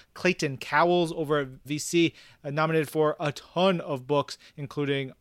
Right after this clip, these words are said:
Morbius, Ten of Swords, and more. I think he lettered the monumental Venom number two hundred, which will be out next week. So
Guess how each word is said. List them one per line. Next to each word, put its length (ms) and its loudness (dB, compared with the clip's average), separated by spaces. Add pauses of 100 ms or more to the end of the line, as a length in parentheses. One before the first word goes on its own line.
Morbius, 680 2
Ten 180 -8
of 80 -6
Swords, 440 0 (280)
and 160 -10
more. 480 2 (240)
I 100 -16
think 420 -6
he 340 -2
lettered 640 0
the 160 -4
monumental 880 -6
Venom 300 -2
number 180 -4
two 180 -10
hundred, 280 -4
which 140 -10
will 80 -14
be 100 -2
out 140 -4
next 180 -12
week. 160 -4
So 240 -2